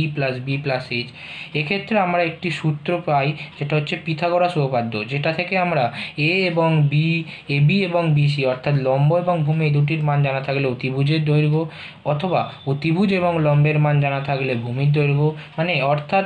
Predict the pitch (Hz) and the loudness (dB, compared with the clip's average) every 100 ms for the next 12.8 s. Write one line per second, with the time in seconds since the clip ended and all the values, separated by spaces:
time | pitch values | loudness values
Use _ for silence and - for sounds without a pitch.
0 | - 175 175 170 180 190 156 151 175 180 | 0 -4 -2 -2 0 0 0 -2 -2 0
1 | 190 165 151 190 185 156 156 180 185 185 | 0 -2 -2 -2 -2 0 0 -2 -2 -2
2 | 185 185 151 139 135 135 143 156 120 - | 0 0 0 0 -2 -2 -2 -2 -4 -2
3 | 135 147 139 135 143 147 180 143 127 143 | 0 0 0 0 -2 -2 -2 -2 0 0
4 | 151 170 139 156 185 165 147 - 143 139 | 0 -2 -4 -4 -2 -4 -4 -4 -4 -4
5 | 135 131 160 143 147 127 123 117 123 117 | -6 -4 0 0 2 0 -2 -8 -8 -4
6 | 117 110 113 - - - 143 139 147 180 | -4 -4 -8 -16 -18 -8 -4 -2 -2 -6
7 | - 175 165 160 147 139 - 151 147 - | -2 0 0 -2 -4 -6 -4 -4 -4 -2
8 | 156 143 123 - - 107 - - - 147 | -2 0 -4 -8 -10 -10 -12 -20 -10 -4
9 | 165 151 151 170 185 175 185 175 151 143 | 0 2 2 0 -2 -2 -4 -2 0 2
10 | 156 170 147 - - 113 113 - 117 127 | 2 2 -2 -4 -10 -10 -10 -10 -6 -4
11 | 139 160 156 139 143 156 170 208 202 180 | -2 -2 -2 -2 -2 -2 -4 -2 0 0
12 | 170 147 143 165 170 165 185 | 0 0 0 -2 -2 -2 -2